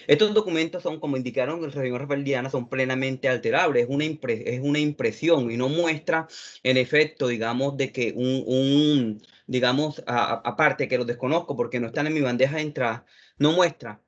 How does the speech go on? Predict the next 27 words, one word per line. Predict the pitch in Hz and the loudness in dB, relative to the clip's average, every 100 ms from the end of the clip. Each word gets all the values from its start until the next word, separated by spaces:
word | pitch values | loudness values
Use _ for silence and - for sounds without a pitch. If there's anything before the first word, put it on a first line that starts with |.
| _ | _
digamos, | 127 127 123 139 | -6 -4 -2 -2
una | 147 156 | -2 -2
indicación | 165 165 127 - 165 151 113 104 - - | -4 -4 -4 -4 -2 -2 -2 -6 -14 -8
que | 123 | -4
se | 127 | -2
pueda | 127 127 | 2 2
dar | 135 143 | 2 0
certeza | 151 127 - 170 - 101 | -2 -4 2 0 0 -8
de | 113 117 | -8 -2
que, | 123 117 | -2 -2
de | 113 | -4
que | 110 | -8
esos | 120 139 | -8 -6
documentos | 139 123 117 131 | -4 -4 -4 -4
realmente | 135 127 131 131 151 143 | -2 0 -2 -2 -4 -4
entraron | 120 110 131 151 156 | -6 -2 0 2 0
a | |
la | 127 | 0
dirección | 113 107 113 | -2 -4 -6
que, | 107 127 113 | 0 0 0
que | 113 | -2
allí, | 110 113 107 | -2 -4 -2
que | 117 | -2
allí | 110 113 | 0 -2
indican | 110 123 131 | -4 -2 -2
como | 123 107 | -2 -4
tal. | 107 127 | 0 -2